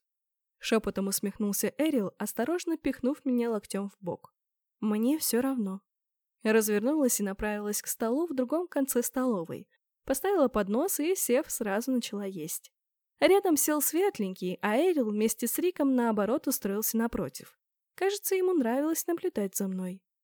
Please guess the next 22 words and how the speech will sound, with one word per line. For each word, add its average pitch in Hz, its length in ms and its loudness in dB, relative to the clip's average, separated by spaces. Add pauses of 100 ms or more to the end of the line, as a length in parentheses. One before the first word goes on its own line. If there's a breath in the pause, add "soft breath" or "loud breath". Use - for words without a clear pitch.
(580)
Ребята 233 440 4
действительно 277 560 4
начинали 220 480 2
обсуждать 208 640 0
игры, 311 340 0
а 185 80 -2
я 285 180 0
прислушивалась 254 760 0
к - 100 -10
их 247 260 2
словам, 254 440 0
стараясь 294 500 0
понять, 294 480 -2
какую 302 400 0
выгоду 269 380 0
смогу 240 400 -2
поиметь, 220 560 0
если 269 240 2
вдруг 214 340 -2
решусь 214 380 0
принять 233 400 -4
участие. 196 680 -4